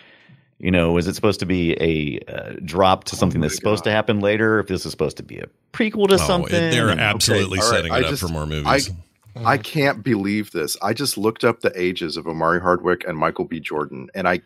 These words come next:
Speaker 2: don't believe it.
Speaker 3: <laughs> What?
Speaker 2: I
Speaker 3: They're
Speaker 2: don't believe it.
Speaker 3: <laughs> They share the same birthday or what?
Speaker 2: No,
Speaker 3: Oh.
Speaker 2: no.
Speaker 1: Michael B. Jordan's probably
Speaker 2: Omari
Speaker 1: way older
Speaker 2: Hardwick,
Speaker 1: than you
Speaker 2: Omari
Speaker 1: think.
Speaker 2: Hardwick is thirteen years older than Michael B. Jordan.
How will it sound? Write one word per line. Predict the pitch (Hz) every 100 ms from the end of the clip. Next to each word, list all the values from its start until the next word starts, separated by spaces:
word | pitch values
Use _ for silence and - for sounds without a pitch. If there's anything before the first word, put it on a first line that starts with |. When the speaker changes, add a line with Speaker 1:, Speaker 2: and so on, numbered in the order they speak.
| -
Speaker 2:
don't | 95 92 92
believe | 90 78 76 69
it. | - -
Speaker 3:
<laughs> | -
What? | - 101 98 - -
Speaker 2:
I | 98
Speaker 3:
They're | 110
Speaker 2:
don't | 107 95
believe | 90 78
it. | - 113 -
Speaker 3:
<laughs> | 98
They | 98
share | - 104
the | 98
same | - 101 90
birthday | 95 - 107
or | 90
what? | 82 80 - - _ _ -
Speaker 2:
No, | 131 190 117 64 - _ -
Speaker 3:
Oh. | 90
Speaker 2:
no. |
Speaker 1:
Michael | 139 92
B. | 82
Jordan's | 98 123 120
probably | 123 147
Speaker 2:
Omari | 180
Speaker 1:
way | 90
older | 85 175 170
Speaker 2:
Hardwick, | 156 113 - _ _ _
Speaker 1:
than | 120
you |
Speaker 2:
Omari | 120 151 160
Speaker 1:
think. |
Speaker 2:
Hardwick | 160 151 156 -
is | 101 - _ _
thirteen | 180 165 - - - 180 175 131
years | 123 139 131 - -
older | 117 127 123 104 82 73
than | 98 101 92
Michael | 92 92 139
B. | 160
Jordan. | 151 -